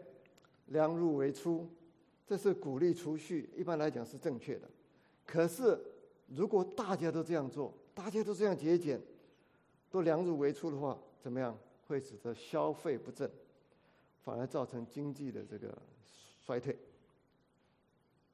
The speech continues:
我举了这么多例子，我们就可以看到，世上所谓的真理，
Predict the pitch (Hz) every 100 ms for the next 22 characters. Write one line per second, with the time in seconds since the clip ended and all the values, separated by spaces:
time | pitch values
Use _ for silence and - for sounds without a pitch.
0 | _ _ _ _ - 156 151 143 202 165
1 | 147 147 151 110 104 107 120 127 135 -
2 | 131 113 104 - - _ _ _ _ _
3 | _ - 202 165 170 139 208 147 143 139
4 | 160 156 131